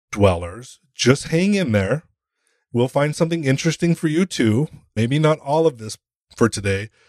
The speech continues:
but in the meantime, and in fact, for all the people listening in the des-, desert areas,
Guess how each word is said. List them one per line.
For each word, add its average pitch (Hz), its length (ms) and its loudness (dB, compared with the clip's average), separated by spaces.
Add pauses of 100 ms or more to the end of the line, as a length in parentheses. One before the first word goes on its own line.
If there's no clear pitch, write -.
(180)
but 127 120 6
in 135 100 0
the 135 60 -2
meantime, 131 760 -2 (380)
and 110 100 -2
in 113 120 2
fact, 127 340 2
for 120 200 0
all 127 200 2
the 113 60 -14
people 120 260 -6
listening 131 640 2
in 113 120 2
the 104 80 2
des-, 95 320 -2 (100)
desert 107 420 0
areas, 98 500 -2